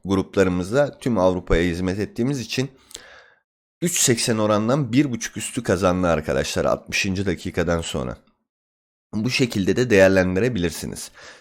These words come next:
Şimdi burada ideal tercih olarak ilk yarı bir buçuk üst denenir. Ama dün Barnsley'de gördük ki üçüncü ayda oynanan maç olmadığı için ilk yarıda gol olmadı.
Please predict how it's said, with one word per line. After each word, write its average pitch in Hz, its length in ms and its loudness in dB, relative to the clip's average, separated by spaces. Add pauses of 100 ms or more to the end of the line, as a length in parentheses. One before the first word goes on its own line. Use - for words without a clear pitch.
(340)
Şimdi 196 320 4
burada 190 420 6 (420)
ideal 139 340 10
tercih 196 440 6
olarak 185 360 6
ilk 202 260 -2
yarı 165 240 6
bir 180 160 2
buçuk - 240 -6
üst 233 220 -4
denenir. 147 480 6 (420)
Ama 165 220 8
dün 190 220 4
Barnsley'de 190 640 6
gördük 196 440 4
ki 156 120 -2
üçüncü 170 400 0
ayda 175 220 6
oynanan 147 360 2
maç 147 280 -2
olmadığı 151 460 2
için 127 460 -4
ilk 156 280 -4
yarıda 139 260 4
gol 135 220 6
olmadı. 101 460 2